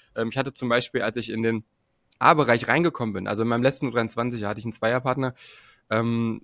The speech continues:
mit dem das hat sehr, sehr, sehr gut funktioniert. Der war noch, sogar noch einen Tacken jünger. Ähm, und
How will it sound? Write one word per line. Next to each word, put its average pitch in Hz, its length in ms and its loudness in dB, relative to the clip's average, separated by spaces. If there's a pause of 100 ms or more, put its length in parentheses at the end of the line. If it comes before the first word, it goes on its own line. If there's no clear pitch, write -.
(120)
mit 113 240 -4
dem 127 140 2
das 117 100 -4
hat 120 160 -8
sehr, 123 360 0
sehr, 143 140 2
sehr 127 240 2
gut 127 180 -4
funktioniert. 120 640 -4
Der 110 120 -2
war 120 120 4
noch, 123 240 -4
sogar 120 240 0
noch 117 120 -2
einen 117 80 -8
Tacken - 280 -6
jünger. 135 320 -2 (460)
Ähm, 117 300 0
und 117 240 -4